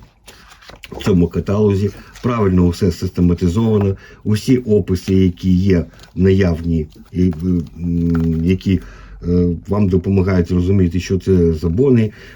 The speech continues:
в яких накладах вони були, е, а також тут є ще й вартості, за якими їх можна знайти, е, на зустрічах колекціонерів або серед, е,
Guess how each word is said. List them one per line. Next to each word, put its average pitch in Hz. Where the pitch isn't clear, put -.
в 85
яких 92
накладах 107
вони 98
були, 95
е, 90
а 98
також 98
тут -
є 139
ще -
й 117
вартості, 90
за 85
якими 113
їх 98
можна 92
знайти, 90
е, -
на 87
зустрічах 123
колекціонерів 98
або 95
серед, 101
е, 101